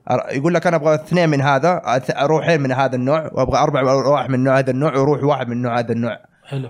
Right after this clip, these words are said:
Speaker 1: فأنت تجمع، تجمع، تجمع، تجمع، وبعض بين، بعض الأوقات تيجي تفكر تقول: "وين ألقى كل هذول الأعداء في مرحلة واحدة؟"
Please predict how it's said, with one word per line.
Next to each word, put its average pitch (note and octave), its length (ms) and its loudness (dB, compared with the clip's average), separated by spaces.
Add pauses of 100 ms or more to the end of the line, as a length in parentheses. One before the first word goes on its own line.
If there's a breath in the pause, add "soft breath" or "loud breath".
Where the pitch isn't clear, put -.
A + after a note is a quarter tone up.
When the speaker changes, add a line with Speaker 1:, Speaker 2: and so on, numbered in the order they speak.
Speaker 1:
فأنت G3 160 0
تجمع، F#3+ 400 0
تجمع، E3 360 -2
تجمع، D3+ 300 -2
تجمع، D3 220 -2
وبعض G3 460 0 (100)
بين، A3+ 420 0 (200)
بعض D#3 400 -4
الأوقات A3 500 0 (640 soft breath)
تيجي A3 200 2
تفكر A3+ 440 -2
تقول: F3+ 380 -2
"وين G3+ 360 0
ألقى G3+ 380 0
كل A3 380 0
هذول F#3+ 280 2
الأعداء D#3+ 420 0
في D3+ 100 -8
مرحلة C3 320 -2
واحدة؟" A2 480 -8